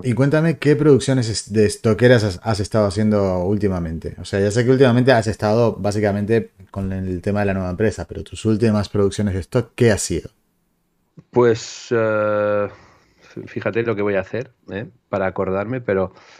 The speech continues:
Speaker 2: es irme a,
Speaker 1: Al
Speaker 2: irme a
Speaker 1: disco
Speaker 2: las
Speaker 1: duro, ¿no?
Speaker 2: carpetas y, y co-, y como lo tengo, como lo tengo por orden, te voy a decir cien por cien qué es lo que he estado haciendo. Pero bueno, hace como un mes, eh, y medio que lo último que hice y fue,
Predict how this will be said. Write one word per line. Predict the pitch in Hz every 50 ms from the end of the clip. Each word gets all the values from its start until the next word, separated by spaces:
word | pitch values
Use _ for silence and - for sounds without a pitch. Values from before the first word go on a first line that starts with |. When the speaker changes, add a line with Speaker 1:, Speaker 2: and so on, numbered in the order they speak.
| _ _ _
Speaker 2:
es | - 110 107 107 110 - -
irme | 117 110 117 107 113 110
a, | 110 -
Speaker 1:
Al | - 110 110
Speaker 2:
irme | 113 120
a | 120
Speaker 1:
disco | - 110
Speaker 2:
las | 113
Speaker 1:
duro, | 110 104 104 110
¿no? | 143 139
Speaker 2:
carpetas | - 127 127 123 - -
y, | 117 - _ - - -
y | - 110
co-, | - 196 180 -
y | -
como | - 127 113 113 110
lo | 110 104
tengo, | 117 110 120 131 127 - _ _ _
como | - 117 113 117 113
lo | 113 110
tengo | 123 123 131 123
por | 123 120 113
orden, | 120 120 123 135 135 135 139 -
te | _ - 110
voy | 107 110 110
a | 113 113
decir | 104 - - 104 87
cien | - - 117 110
por | - 113 104 -
cien | - 113 110 123 127 - - _ _ - - - _ _ _ _ _
qué | - 110 107
es | 104 95 113
lo | 113 98
que | 107
he |
estado | - - 107 101 95
haciendo. | 92 - 110 107 104 92 95
Pero | 98 98
bueno, | 98 98 92 87 - _ _ - _ _ _ _
hace | - 104 101 - - 117 110
como | - 113 110 110
un | 110 107 107
mes, | 104 104 104 - - - - -
eh, | 110 107 101 101 101 -
y | - 107 101
medio | 101 98 90 90 90 90 95 107 -
que | - 98 95 92 92 90 92 92
lo | 95 95 95
último | 92 90 - 95 98 95 95 95 95 92 90 -
que | - 95 92
hice | 101 101 - - 131 156 - - - - _ _ _ _ _ _ _
y | - 110 110
fue, | - - - 123 120 110 98 - -